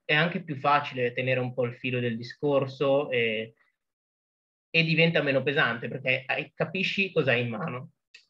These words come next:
Ehm, quindi, ecco, anche qua ricade il luogo della ricerca, nel senso che, appunto, se,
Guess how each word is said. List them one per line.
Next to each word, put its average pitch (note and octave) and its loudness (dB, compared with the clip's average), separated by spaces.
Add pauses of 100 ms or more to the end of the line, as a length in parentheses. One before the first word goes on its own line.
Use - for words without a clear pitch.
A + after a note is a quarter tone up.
Ehm, A#2+ -2 (1400)
quindi, C3 0
ecco, - -2
anche C#3+ 0
qua C#3 6
ricade C3+ 2
il B2+ 0
luogo B2 2
della A#2+ 2
ricerca, A#2+ 0
nel B2+ -8
senso C3 -4
che, B2+ -2
appunto, A#2+ -8
se, - -4